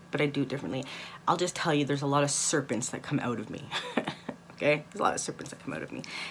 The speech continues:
And I'm just utilizing the energy of the, the devas anyways. So I have had Kundalini experiences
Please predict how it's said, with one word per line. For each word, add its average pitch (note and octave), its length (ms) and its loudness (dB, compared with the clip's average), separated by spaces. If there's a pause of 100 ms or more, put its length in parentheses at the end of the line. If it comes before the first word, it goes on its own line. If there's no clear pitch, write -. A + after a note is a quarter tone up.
(200)
And A3 160 8
I'm G#3+ 140 10
just B3+ 240 0
utilizing D#3+ 560 6
the C#3+ 120 0
energy D3 600 -2 (260)
of C3+ 320 4 (260)
the, B2+ 340 2
the C#3+ 80 0
devas C3 500 2
anyways. A#2 460 -2
So D3+ 420 2 (1900)
I E3 60 6
have D#3+ 160 4
had D3+ 400 2 (320)
Kundalini D3 600 2
experiences C#3 920 0